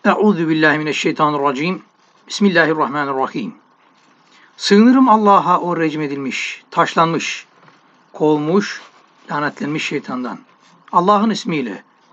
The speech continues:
Rahmandır, Rahim'dir. Câsiye suresi incelemelerine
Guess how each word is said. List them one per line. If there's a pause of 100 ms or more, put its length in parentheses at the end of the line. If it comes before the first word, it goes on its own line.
(100)
Rahmandır,
Rahim'dir. (920)
Câsiye
suresi (400)
incelemelerine